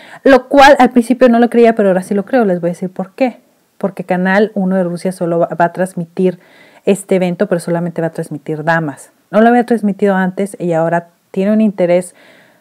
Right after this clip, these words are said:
muy fuerte en transmitirlo. No sé, tengo la duda. No lo puedo asegurar, pero tengo la duda. Ahora es justo, yo no digo que no, que ella mueva sus piezas y que intente,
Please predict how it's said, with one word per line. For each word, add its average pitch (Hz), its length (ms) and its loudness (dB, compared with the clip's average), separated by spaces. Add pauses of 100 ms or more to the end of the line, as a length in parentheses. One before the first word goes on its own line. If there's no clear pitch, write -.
(140)
muy 202 240 2
fuerte 196 380 0
en 185 80 -2
transmitirlo. 170 720 -6 (1200)
No 196 200 0
sé, 190 180 0
tengo 202 240 2
la 226 160 6
duda. 156 260 0
No 143 140 0
lo 185 140 4
puedo 196 140 6
asegurar, 185 340 2
pero 165 160 -4
tengo 131 240 -4
la 143 120 -2
duda. 175 300 -2 (800)
Ahora 311 240 8
es - 240 -2
justo, 370 540 6
yo 269 140 4
no 269 140 8
digo 262 260 4
que 226 140 0
no, 220 380 4
que 240 80 4
ella 233 300 4
mueva 220 400 6
sus 214 200 -4
piezas 226 600 2
y 190 60 -2
que - 160 -6
intente, 190 920 0